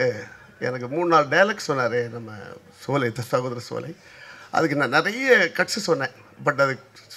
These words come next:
சூழ்நிலையில எங்களுக்கு நிறைய மழைகள் வந்தனால நான் மறுபடியும் பேட்ச் பண்ணிக்கலாம் சார் சொல்லிட்டேன். அதுக்கப்புறம் என்னாலையும் அந்த படத்துக்கு ஒர்க் பண்ண முடியல.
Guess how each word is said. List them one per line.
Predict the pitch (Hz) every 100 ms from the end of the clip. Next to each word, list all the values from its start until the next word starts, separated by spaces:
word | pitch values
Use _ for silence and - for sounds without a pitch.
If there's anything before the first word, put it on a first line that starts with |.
| - -
சூழ்நிலையில | 254 240 196 202
எங்களுக்கு | 185 160
நிறைய | 143 160 190
மழைகள் | 147 165 196 170
வந்தனால | 147 139
நான் | 143 175
மறுபடியும் | 143 165 151
பேட்ச் | - 175 - 156
பண்ணிக்கலாம் | 147 139 139
சார் | 135 139
சொல்லிட்டேன். | 135 110
அதுக்கப்புறம் | 143 135 135 131 135 123 - - - - - -
என்னாலையும் | 147 165 175
அந்த | 165 143
படத்துக்கு | 135 139 139 135
ஒர்க் | 147
பண்ண | 143
முடியல. | 135 135 147